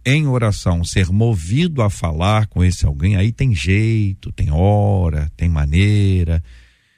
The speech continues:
Tem pessoas que fazem acusação, tem pessoas que propõem reflexão. Pergunto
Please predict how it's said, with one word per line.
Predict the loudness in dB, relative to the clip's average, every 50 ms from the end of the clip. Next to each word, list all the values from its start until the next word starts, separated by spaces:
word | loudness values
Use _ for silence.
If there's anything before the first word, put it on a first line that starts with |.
| _ _
Tem | 0 0 2
pessoas | 2 2 0 0 0 -2 -2 -2 -2
que | -2 -4 -6 -6
fazem | -4 -2 0 0 0 0 0 0
acusação, | -2 -2 -2 -2 -2 0 0 -2 -2 -2 0 0 0 0 0 -2 -6 -10 -18 _ _ _ _ _ _ _ _ _
tem | 0 0 2
pessoas | 2 0 0 -2 -2 -4 -4 -4
que | -6 -6
propõem | -2 -2 -2 -2 0 0 0 0 2 2 2
reflexão. | 2 2 0 0 -2 -4 -4 -4 -4 -8 -8 -6 -6 -6 -8 -12 -18 -20 _ _ _ _ _ _ _ _
Pergunto | 0 0 0 0 0 -2 -2 -2 -2 -2 -2 -4 -4 -4